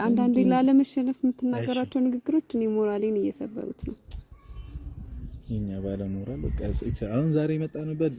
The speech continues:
Speaker 2: ኖርማል ነገር ነው።
Speaker 1: <laughs> እሺ።
Speaker 2: በሰላም ነው የመጣነው፣ ደስ በሚል ነገር ነው።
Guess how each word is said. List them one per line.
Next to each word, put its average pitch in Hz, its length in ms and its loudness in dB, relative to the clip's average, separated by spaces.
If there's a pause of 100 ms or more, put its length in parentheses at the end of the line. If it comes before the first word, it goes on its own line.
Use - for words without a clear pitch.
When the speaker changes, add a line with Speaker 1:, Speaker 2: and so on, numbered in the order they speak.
Speaker 2:
ኖርማል 120 420 2
ነገር 98 240 2
ነው። 110 140 0
Speaker 1:
<laughs> 240 200 8
እሺ። - 200 -4 (200)
Speaker 2:
በሰላም 160 460 2
ነው 160 100 0
የመጣነው፣ 156 520 -2 (280)
ደስ 131 260 -2
በሚል 107 320 2
ነገር 92 300 -6
ነው። 107 180 -2